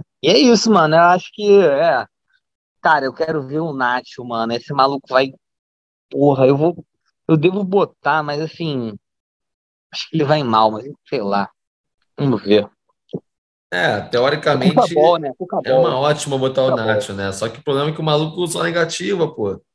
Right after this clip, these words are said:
Speaker 1: É. Mas sei lá, é
Speaker 2: Enfim.
Speaker 1: isso.
Speaker 2: É
Speaker 1: Mano,
Speaker 2: isso,
Speaker 1: então
Speaker 2: galera.
Speaker 1: é isso. Valeu, galera.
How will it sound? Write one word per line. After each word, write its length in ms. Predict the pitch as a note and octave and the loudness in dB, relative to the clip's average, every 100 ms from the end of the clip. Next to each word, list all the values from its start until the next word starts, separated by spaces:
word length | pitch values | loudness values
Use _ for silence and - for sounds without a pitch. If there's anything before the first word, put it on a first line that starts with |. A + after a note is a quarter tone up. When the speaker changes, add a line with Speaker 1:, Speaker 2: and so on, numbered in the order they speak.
| _ _ _ _ _ _ _ _ _ _ _ _ A#2+ | _ _ _ _ _ _ _ _ _ _ _ _ -4
Speaker 1:
É. 380 | A#2 A2 G#2+ G#2 _ _ _ _ _ _ _ _ _ _ _ _ | 0 2 0 -4 _ _ _ _ _ _ _ _ _ _ _ _
Mas 240 | - D3 C#3 | -4 -2 0
sei 140 | D#3+ | -2
lá, 220 | A#2+ G#2+ | 0 2
é 80 | B2+ | 2
Speaker 2:
Enfim. 100 | C#3 A2+ | 0 -4
Speaker 1:
isso. 160 | - - _ _ _ - | -8 -20 _ _ _ -4
Speaker 2:
É 140 | D#3+ | 0
Speaker 1:
Mano, 120 | D#3 | 0
Speaker 2:
isso, 100 | F3 | 0
Speaker 1:
então 140 | - A3+ | 0 2
Speaker 2:
galera. 300 | G3 G3+ - | 4 4 2
Speaker 1:
é 40 | |
isso. 160 | - F3+ | -4 -4
Valeu, 300 | F3 D#3+ E3 | -4 -4 -2
galera. 580 | D3+ C3 D3 D#3 D3+ | -2 0 0 0 -4